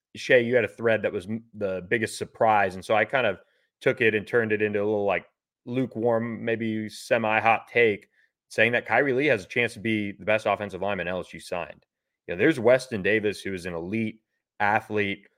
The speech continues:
um, so good, uh, athletically and, and all those traits we see.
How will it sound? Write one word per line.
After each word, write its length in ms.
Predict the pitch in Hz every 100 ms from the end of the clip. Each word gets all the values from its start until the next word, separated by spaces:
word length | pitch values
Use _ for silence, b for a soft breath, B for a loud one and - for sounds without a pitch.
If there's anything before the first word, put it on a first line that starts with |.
| _ -
um, 260 | 87 82
so 360 | - - 120 123
good, 440 | 107 104 98 95 -
uh, 280 | 95 92 90 -
athletically 680 | 98 104 101 95 101 95
and, 180 | 87 90 -
and 160 | 90
all 160 | 87 101
those 220 | 95 -
traits 380 | - 107 107 -
we 100 | 87
see. 440 | - 95 85 82